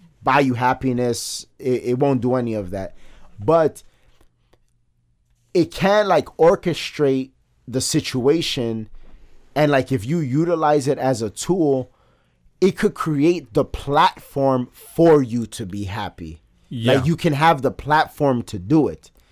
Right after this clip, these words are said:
Speaker 1: It's like
Speaker 2: You have the foundation to the house.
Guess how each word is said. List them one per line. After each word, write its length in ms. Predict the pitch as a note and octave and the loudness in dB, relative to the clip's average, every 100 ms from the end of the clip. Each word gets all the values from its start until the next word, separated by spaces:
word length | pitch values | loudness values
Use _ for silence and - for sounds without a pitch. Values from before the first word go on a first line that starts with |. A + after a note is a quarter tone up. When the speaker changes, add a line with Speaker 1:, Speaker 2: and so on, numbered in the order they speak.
| _ _ _ _ _ _ _ | _ _ _ _ _ _ _
Speaker 1:
It's 200 | E3 D#3+ | -2 2
like 460 | E3+ C#3+ C3 - - | 2 2 0 -6 -8
Speaker 2:
You 160 | D3 D3 | 2 2
have 100 | D3+ | 2
the 80 | |
foundation 640 | - C#3+ B2+ C#3 C#3 D3+ B2 | 0 0 2 2 0 -4 -6
to 120 | B2 | -4
the 100 | G#2+ | -4
house. 420 | G2+ D#2+ - - | -6 -8 -14 -18